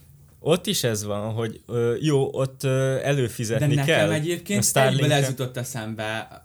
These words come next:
Speaker 2: ö, a
Speaker 1: A Starlinkről?
Speaker 2: fejemben a Starlinkről, igen, a Kingsman, hogy,
Speaker 1: De
Speaker 2: hogy
Speaker 1: szerintem már meséltük is adásban, mint hogyha úgy emlékeznénk, hogy beszéltünk
Speaker 2: Igen.
Speaker 1: erről, hogy ez, ez kicsit igen ijesztő. De nem, az nem ingyenes, azért kell fizetni, tehát ott van előfizetés, ö,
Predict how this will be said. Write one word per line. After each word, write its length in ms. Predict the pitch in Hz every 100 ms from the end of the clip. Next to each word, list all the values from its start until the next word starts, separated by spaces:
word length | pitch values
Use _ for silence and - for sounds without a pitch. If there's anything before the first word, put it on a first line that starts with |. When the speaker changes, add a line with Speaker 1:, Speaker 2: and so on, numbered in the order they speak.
| -
Speaker 2:
ö, 60 |
a 480 | 123 117 117 113 120 -
Speaker 1:
A 60 | 135
Starlinkről? 480 | - 113 131 135 135
Speaker 2:
fejemben 560 | 117 113 113 113 123
a 120 | 123
Starlinkről, 640 | 123 - 117 117 127 131 143
igen, 200 | 127 117
a 80 | 123
Kingsman, 560 | 147 123 - 117 110
hogy, 200 | 110 127
Speaker 1:
De 60 | 143
Speaker 2:
hogy 100 | 147
Speaker 1:
szerintem 500 | 143 143 139 160 156
már 140 | 160
meséltük 580 | 160 160 - 117 123 123
is 160 | 120 -
adásban, 520 | 113 110 110 117 117
mint 280 | 120 127 123
hogyha 340 | 123 - 123
úgy 180 | 127 120
emlékeznénk, 800 | 113 113 110 117 123 113 120 117
hogy 140 | 127 117
beszéltünk 640 | 123 135 135 120 127 131
Speaker 2:
Igen. 240 | 135 143 120
Speaker 1:
erről, 240 | 123 135
hogy 180 | 160 143
ez, 200 | 139 135
ez 180 | 135 139
kicsit 380 | 175 170 139 147
igen 380 | 139 131 123 139 - - -
ijesztő. 520 | 127 117 - - 117 - -
De 100 | 131
nem, 260 | 139 151 135
az 160 | 120
nem 200 | 127 143
ingyenes, 500 | 127 120 123 123 123
azért 240 | 113 117 117
kell 240 | 127 113
fizetni, 500 | - 110 104 95 104
tehát 240 | 110 104
ott 100 | 107
van 220 | 113 110 104
előfizetés, 960 | 98 98 - 104 98 - 98 - -
ö, 60 | -